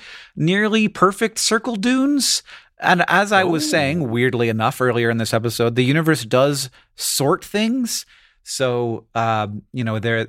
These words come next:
Speaker 1: like, solar winds do this, where it might blow stuff around a solar system, and you get different qualities of planets at different distances from a star. Uh, and, and rivers will do this, where it, you know, sediment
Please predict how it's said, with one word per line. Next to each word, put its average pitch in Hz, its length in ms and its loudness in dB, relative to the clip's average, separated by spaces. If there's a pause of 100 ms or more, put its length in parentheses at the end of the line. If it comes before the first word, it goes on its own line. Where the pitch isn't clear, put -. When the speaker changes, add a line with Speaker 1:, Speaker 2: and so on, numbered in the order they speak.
Speaker 1:
like, 104 220 -6
solar 135 380 2
winds 151 400 2
do 143 180 4
this, 135 320 0
where 123 140 2
it 113 80 0
might 107 260 -4
blow 123 680 0
stuff 123 340 -2
around 123 360 2
a 117 40 0
solar 156 320 2
system, 135 280 -2
and 120 80 0
you 110 80 0
get 113 200 -2
different 113 400 -2 (200)
qualities 117 540 0
of 110 140 -10
planets 110 420 -6
at 113 120 -8
different 110 360 -8
distances 110 500 -6
from 107 220 -6
a 101 80 -4
star. 165 540 2 (480)
Uh, 110 360 -2
and, 113 200 -8
and 107 200 -10
rivers 156 420 0
will 151 120 -2
do 143 160 -2
this, 135 260 -2
where 113 120 -2
it, 107 320 -4 (100)
you 107 80 -12
know, 98 100 -8
sediment 127 640 -2